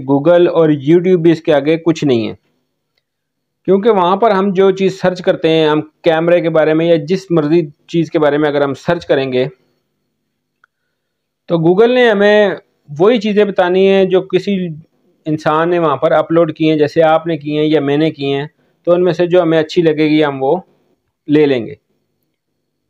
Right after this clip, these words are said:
मगर ये जो वेबसाइट अभी आपको मैं बताऊँगा, इसके ऊपर अगर हम सर्च करेंगे तो इसने Google से या आज तक इंटरनेट पर जितना भी डेटा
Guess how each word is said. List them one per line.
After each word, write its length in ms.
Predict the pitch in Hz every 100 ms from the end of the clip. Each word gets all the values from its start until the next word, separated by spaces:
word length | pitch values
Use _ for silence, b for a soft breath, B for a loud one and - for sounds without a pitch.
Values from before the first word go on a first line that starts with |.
| _
मगर 380 | 135 147 160 208
ये 260 | 190 170 202
जो 240 | 208 208 190
वेबसाइट 500 | 151 151 - 190 170
अभी 160 | 156
आपको 260 | 156 156 160
मैं 160 | 151 135
बताऊँगा, 500 | 131 139 147 143 135
इसके 300 | 151 151 165
ऊपर 420 | 151 151 147 139 - _ _ -
अगर 220 | 139 147
हम 180 | 143 139
सर्च 280 | - 170 165
करेंगे 440 | 151 127 123 120
तो 560 | 123 _ _ _ _ 156
इसने 280 | 156 170 160
Google 400 | 143 139 165 160
से 220 | 165 165
या 200 | 165 175
आज 600 | - 151 156 170 190 156 - 147
तक 320 | 143 - -
इंटरनेट 640 | 143 143 147 139 139 156 -
पर 200 | 156 127
जितना 420 | 139 139 170 180
भी 140 | 175 147
डेटा 580 | 123 123 135 135 131